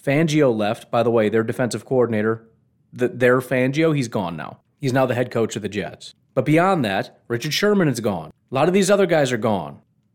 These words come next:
Uh, Eric Armstead was, uh, let's see, he would have been, he's turning twenty-eight, so he would have been twenty-six. There's a difference between those two things. Still a good football player.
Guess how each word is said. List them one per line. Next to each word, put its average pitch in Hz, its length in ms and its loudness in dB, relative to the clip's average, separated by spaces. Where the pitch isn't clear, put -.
Uh, 123 280 0
Eric 175 240 2
Armstead 170 560 2
was, 127 360 0
uh, 120 440 4
let's 123 180 -2
see, 104 260 -2
he 113 100 -8
would 139 160 -2
have 123 180 -2
been, 127 360 2
he's 131 160 -4
turning 180 360 2
twenty-eight, 160 520 0
so 151 100 -2
he 139 40 2
would 147 140 0
have 143 60 -4
been 135 120 0
twenty-six. 131 680 -4
There's 131 160 -6
a 143 60 -2
difference 180 340 0
between - 280 -2
those 95 180 -2
two 101 180 -8
things. - 440 -18
Still 262 320 2
a 262 60 4
good 240 200 2
football 240 340 4
player. 107 460 0